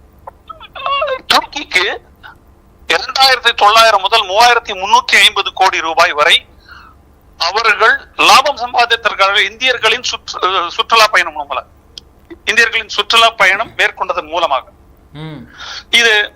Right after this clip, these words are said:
Speaker 1: இதை நான் சொல்றதனுடைய அர்த்தம் என்னன்னா, இதுல இன்னும் மேற்-, பல, பல, அஹ், புள்ளி விவரங்கள் இருக்குது. அதை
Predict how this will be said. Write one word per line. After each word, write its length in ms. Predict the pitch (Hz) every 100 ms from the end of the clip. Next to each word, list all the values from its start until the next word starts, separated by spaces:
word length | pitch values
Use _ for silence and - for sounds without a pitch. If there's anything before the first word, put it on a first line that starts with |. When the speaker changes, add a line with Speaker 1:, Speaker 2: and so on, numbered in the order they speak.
| _
Speaker 1:
இதை 240 | - -
நான் 160 | 220 202
சொல்றதனுடைய 440 | 233 240 254 233 202
அர்த்தம் 360 | 160 - 233
என்னன்னா, 320 | 208 151 135 170
இதுல 220 | 214 233
இன்னும் 180 | 226 214
மேற்-, 240 | 269 285
பல, 320 | 240 254 254
பல, 220 | 247 208 240 233 214 196 185 170 - - - -
அஹ், 800 | 180 170 160 151 143 135 135 135
புள்ளி 200 | 233 247
விவரங்கள் 360 | 214 196 170
இருக்குது. 320 | 160 - 170
அதை 560 | 208 185 190 165 143 -